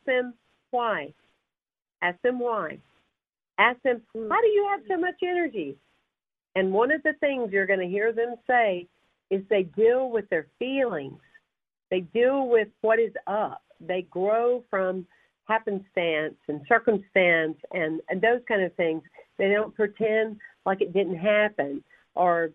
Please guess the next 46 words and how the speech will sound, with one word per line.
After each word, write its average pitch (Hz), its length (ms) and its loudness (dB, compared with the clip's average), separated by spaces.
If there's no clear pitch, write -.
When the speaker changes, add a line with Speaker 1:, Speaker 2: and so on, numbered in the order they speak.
Speaker 1:
shove 214 180 0
it 202 100 0
under 190 280 0
the 170 140 -4
rug 151 580 -2
or, 139 260 -4
you 175 100 -4
know, 156 100 -2
whatever. 143 460 -4
So, 214 80 8
Megan, 247 400 4
again, 220 400 -2
thanks 277 360 -4
for 233 100 -4
the 202 100 -4
work 220 320 -4
that - 160 -4
you're 196 320 -2
doing. 202 560 2
Uh, 175 320 -2
tell 285 220 2
us 370 260 2
a 254 80 -2
little 233 320 0
bit 214 320 0
deeper, 220 500 0
uh, 180 260 2
some 226 140 -2
of 226 100 2
the 208 160 2
ideas. 202 540 -2
I 180 60 -4
know 180 120 -4
you 180 200 -4
were 156 180 -2
reading 202 480 -2
from 185 180 -2
your 180 100 -2
book 180 240 -2
a - 40 -8
while 160 160 2
ago, 151 280 -2
but 143 160 -8
go 277 160 4
ahead 254 360 2
and 190 140 -4